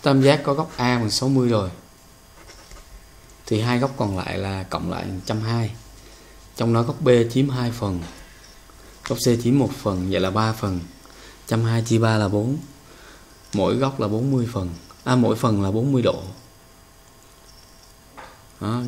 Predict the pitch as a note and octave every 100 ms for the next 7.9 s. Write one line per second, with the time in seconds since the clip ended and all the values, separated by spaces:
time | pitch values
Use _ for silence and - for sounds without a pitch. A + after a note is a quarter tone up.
0 | A#2+ A2+ A#2 B2+ D#3 D3+ A2+ A#2 C3 B2
1 | A#2 A2 G2+ G#2 G#2 A#2+ G2 F#2+ G#2+ C3+
2 | B2+ A#2 A#2+ A#2 - - - - - -
3 | - - - - - - - - - -
4 | - - - - - - - - - -
5 | - - - - - - - - - -
6 | - - - - - - - - - -
7 | - - - - - A#2+ G#2+ F#3+ -